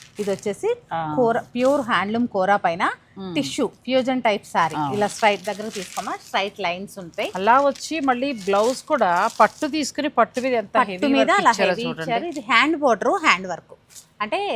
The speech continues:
Speaker 1: మగ్గం మీద హ్యాండ్ తో
Speaker 2: చాలా
Speaker 1: చేస్తారు
Speaker 2: బాగుంది.
Speaker 1: ఇది.
Speaker 2: మ్మ్.
Speaker 1: ఇట్లా ఉంటుంది.
Speaker 2: అదే వర్క్ మనకి బ్లౌజ్ కూడా వచ్చింది.
Speaker 1: బ్లౌజ్ కూడా వచ్చింది.
Speaker 2: ఓకే.
Speaker 1: సేమ్ ఇలా ఉంటుంది. దీనిలోనే మరొక డిజైన్. ఇప్పుడు లైన్స్ వచ్చింది
Speaker 2: అచ్చా,
Speaker 1: కదా,
Speaker 2: లైన్స్.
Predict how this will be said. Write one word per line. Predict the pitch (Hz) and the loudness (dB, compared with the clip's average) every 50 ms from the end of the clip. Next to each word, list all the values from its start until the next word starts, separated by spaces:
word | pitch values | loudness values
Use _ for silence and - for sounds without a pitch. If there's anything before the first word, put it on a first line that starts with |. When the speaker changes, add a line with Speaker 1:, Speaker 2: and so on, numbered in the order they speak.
| 196 180 | -4 -4
Speaker 1:
మగ్గం | 196 196 190 196 254 285 294 | -6 -6 -4 -2 -2 -2 0
మీద | 277 277 254 220 | -2 -2 -2 -2
హ్యాండ్ | 285 339 294 277 202 185 220 233 | -2 -2 0 0 0 0 0 0
తో | - 262 | 0 0
Speaker 2:
చాలా | 254 247 202 | 0 0 -2
Speaker 1:
చేస్తారు | 175 - - - 170 151 | -2 -2 -2 -2 -2 -2
Speaker 2:
బాగుంది. | 139 139 135 139 | -2 -6 -12 -16
Speaker 1:
ఇది. | 123 - - - | -20 -18 -12 -10
Speaker 2:
మ్మ్. | 160 160 156 151 147 143 131 147 143 143 160 165 - - - - - - | -8 -6 -6 -6 -8 -10 -12 -12 -14 -14 -16 -16 -18 -18 -20 -12 -8 -8
Speaker 1:
ఇట్లా | 240 - 226 202 175 | -4 -2 0 0 0
ఉంటుంది. | 160 165 165 - 160 160 | 0 -4 -6 -4 2 2
Speaker 2:
అదే | 202 214 254 294 330 | 2 2 2 2 0
వర్క్ | 311 254 269 254 - - - 381 370 | 4 4 4 4 2 0 -2 0 0
మనకి | 349 302 - 247 | 0 -2 -4 -2
బ్లౌజ్ | 208 240 240 240 233 240 240 | 2 2 2 2 2 -2 -6
కూడా | - - 170 165 | -6 0 0 0
వచ్చింది. | 160 147 | 2 4
Speaker 1:
బ్లౌజ్ | 254 277 285 294 262 311 285 - | 6 6 6 6 6 2 -2 -2
కూడా | 311 320 403 | 2 4 6
వచ్చింది. | 427 320 220 - - - 180 151 151 147 131 151 151 | 6 6 4 2 -4 -8 -8 -8 -10 -10 -12 -12 -12
Speaker 2:
ఓకే. | 147 - | -10 -6
Speaker 1:
సేమ్ | - 240 220 196 160 135 - | -4 -4 -2 -4 -4 -4 -4
ఇలా | 240 247 233 202 | 2 4 4 4
ఉంటుంది. | 175 160 151 151 151 151 147 147 151 - - - - - 220 | 4 0 -4 -8 -8 -10 -10 -10 -10 -12 -16 -18 -16 -6 -2
దీనిలోనే | 233 294 302 294 302 294 302 | 2 4 4 4 4 4 4
మరొక | 294 254 220 208 220 233 226 220 | 2 4 4 4 6 4 4 2
డిజైన్. | 185 185 165 151 160 147 139 135 - - | 0 -4 -2 -2 -4 -6 -6 -8 -10 -12
ఇప్పుడు | 233 - 277 262 269 | -6 0 4 4 6
లైన్స్ | 262 240 233 233 247 269 294 - 320 | 6 6 6 6 6 4 2 0 -2
వచ్చింది | 294 - 294 302 208 | -4 -2 0 2 4
Speaker 2:
అచ్చా, | 190 285 - | 4 6 6
Speaker 1:
కదా, | - - | 6 4
Speaker 2:
లైన్స్. | - - 156 - - | 4 0 -6 -10 -12